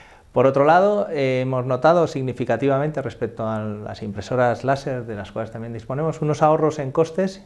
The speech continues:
que nos hacen ser, pues, la, eh, impresora preferida de una pyme como es la nuestra y la eficiencia que nos proporciona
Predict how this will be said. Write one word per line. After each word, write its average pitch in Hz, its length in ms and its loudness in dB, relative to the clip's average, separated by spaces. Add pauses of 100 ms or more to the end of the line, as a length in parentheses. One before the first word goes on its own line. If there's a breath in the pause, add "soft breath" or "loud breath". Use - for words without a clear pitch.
(120)
que 113 120 -6
nos 110 160 -6
hacen 147 500 -2
ser, 139 300 -2
pues, 117 240 0
la, 107 480 -4
eh, 113 140 -6
impresora 113 520 0
preferida 135 540 2
de 107 240 -2
una 123 340 -4
pyme 143 300 0
como 107 260 -4
es 110 140 -8
la 120 160 0
nuestra 143 480 -2 (720 loud breath)
y 127 840 6
la 120 160 2
eficiencia 143 880 2
que 131 140 -2
nos 131 160 -2
proporciona 156 840 0